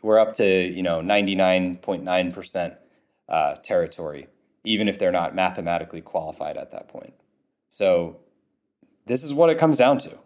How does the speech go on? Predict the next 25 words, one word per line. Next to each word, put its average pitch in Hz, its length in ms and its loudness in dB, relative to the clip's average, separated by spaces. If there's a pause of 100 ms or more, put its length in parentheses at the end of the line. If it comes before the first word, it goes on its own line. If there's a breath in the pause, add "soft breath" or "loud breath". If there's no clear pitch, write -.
(1600)
Generation 123 500 4
is 131 160 2
great. 135 340 4 (580)
They've 104 160 0
done 110 180 4
a 120 60 6
lot 127 180 6
of 117 80 0
good 131 200 2
things. 143 580 2 (160)
They're 95 140 2
changing 113 480 2
the 113 80 0
perception 120 520 0
of 110 100 2
American 107 420 2
soccer, 127 480 2
the 101 80 -4
way 98 160 4
that 101 140 -2
they 101 120 0
set 101 240 0
out 107 220 2
to 104 60 -18
do. 139 260 -2